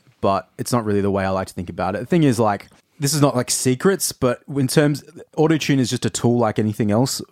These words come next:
When I, like, right now, we're recording, we're recording a podcast into Pro Tools, and Pro Tools is the editing software that I do all of the podcasts with,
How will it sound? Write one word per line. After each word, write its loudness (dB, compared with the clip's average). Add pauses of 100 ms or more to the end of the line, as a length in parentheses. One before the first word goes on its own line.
When 2
I, 0
like, 0
right 2
now, -2 (400)
we're 0
recording, 2 (380)
we're 2
recording 4
a 0
podcast 0
into -8
Pro 2
Tools, -2 (720)
and 0
Pro 4
Tools 0
is -4
the -2
editing 0
software 0
that 0
I -2
do 0
all -2
of -4
the -4
podcasts 0
with, -2